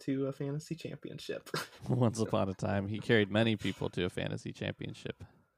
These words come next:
Speaker 2: That is
Speaker 1: Um,
Speaker 2: true. Magical moment.
Speaker 1: s-, so we are waiting for, is it Tyler
Speaker 2: Yes.
Speaker 1: Inconvenient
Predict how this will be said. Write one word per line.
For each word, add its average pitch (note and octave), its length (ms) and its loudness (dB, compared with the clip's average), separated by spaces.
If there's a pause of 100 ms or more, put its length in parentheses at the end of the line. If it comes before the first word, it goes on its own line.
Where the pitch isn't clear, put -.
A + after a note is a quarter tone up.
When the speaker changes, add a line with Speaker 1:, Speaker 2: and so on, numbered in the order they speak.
(680)
Speaker 2:
That - 240 -2
is - 100 -2
Speaker 1:
Um, - 100 -6
Speaker 2:
true. - 320 -4 (680)
Magical A2 480 -10
moment. - 200 -10
Speaker 1:
s-, - 240 -10 (580)
so - 280 -4
we B2+ 280 0
are A#2+ 260 0
waiting E3 480 0
for, B2 540 0
is C3 160 -2
it - 160 -6
Tyler F#3 640 2
Speaker 2:
Yes. F3+ 320 2
Speaker 1:
Inconvenient F#3 480 0